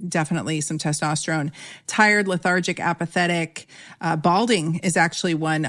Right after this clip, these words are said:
They'll start, their hairline will start to go off the front or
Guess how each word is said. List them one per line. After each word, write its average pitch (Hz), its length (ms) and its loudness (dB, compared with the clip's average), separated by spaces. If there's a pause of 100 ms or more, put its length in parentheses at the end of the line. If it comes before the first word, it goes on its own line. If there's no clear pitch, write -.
They'll 180 140 0
start, - 360 -2
their 185 100 2
hairline 226 420 2
will 208 60 0
start 185 260 0
to - 80 -6
go 170 300 0
off 180 240 -2
the 180 80 -4
front 262 400 2
or 185 420 0